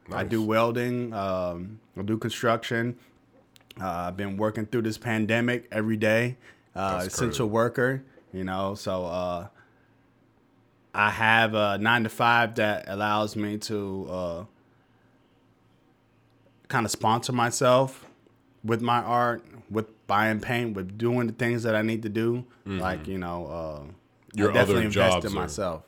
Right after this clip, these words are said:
Speaker 2: your other jobs are funding your,
Speaker 1: Yeah.
Speaker 2: your work. That's good.
Speaker 1: Exactly, yeah.
Speaker 2: Do you, um, gosh, I was gonna ask you, do you have, like, a set, um, a set amount of work that you,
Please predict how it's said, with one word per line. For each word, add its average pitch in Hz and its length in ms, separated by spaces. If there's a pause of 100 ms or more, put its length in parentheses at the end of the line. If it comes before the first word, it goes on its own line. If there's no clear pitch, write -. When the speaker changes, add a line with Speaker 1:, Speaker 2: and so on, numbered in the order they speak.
(140)
Speaker 2:
your 90 160
other 95 180
jobs 85 340
are 71 80
funding 73 640 (100)
your, 127 160
Speaker 1:
Yeah. 101 280
Speaker 2:
your 76 140
work. 78 280 (100)
That's 78 140
good. 104 40
Speaker 1:
Exactly, 95 600
yeah. 82 240 (760)
Speaker 2:
Do 98 100
you, 113 300
um, 82 380 (1500)
gosh, - 280
I - 40
was 71 100
gonna 67 180
ask 67 200
you, 69 140 (140)
do 85 100
you 107 220
have, 98 320
like, 78 460 (120)
a 82 100
set, - 580 (260)
um, 71 500 (1120)
a 104 40
set 113 260
amount 98 240
of 80 120
work 98 300
that 92 200
you, 85 300